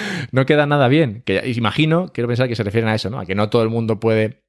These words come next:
que no hay, no, no habrá energía infinita en un momento determinado. Y, y que efectivamente la energía renovable no, sí que sería para siempre, pero no en todo momento. Bueno, supongo que van por ahí, pero, pero eso de que la energía renovable es limitada,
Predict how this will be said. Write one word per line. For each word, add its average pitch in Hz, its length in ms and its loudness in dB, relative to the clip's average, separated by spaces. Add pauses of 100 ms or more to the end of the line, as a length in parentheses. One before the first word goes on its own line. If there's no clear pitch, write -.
que 110 100 -2
no 107 60 2
hay, 113 100 2
no, 113 300 0
no 110 120 0
habrá 113 140 2
energía 110 280 -2
infinita 110 460 -2
en 104 80 0
un 107 60 -2
momento 104 260 0
determinado. 98 560 0 (420)
Y, 104 340 -8
y 95 40 -6
que 90 440 -2
efectivamente 90 520 -2
la 90 60 0
energía 90 180 -2
renovable 87 340 -2
no, 92 100 -6
sí 92 120 -8
que 95 80 -6
sería 95 520 -2
para 92 180 -2
siempre, 104 380 0
pero 92 160 -2
no 95 120 -2
en 95 140 -6
todo 92 260 -2
momento. 92 420 -4 (520)
Bueno, - 220 -14
supongo 98 260 0
que 104 60 4
van 104 140 2
por 92 140 0
ahí, 92 180 2
pero, 85 380 -8
pero 98 160 -2
eso 107 140 -2
de 117 100 2
que 113 60 -2
la 113 100 2
energía 110 340 2
renovable 92 380 -2
es 90 60 -6
limitada, 107 560 0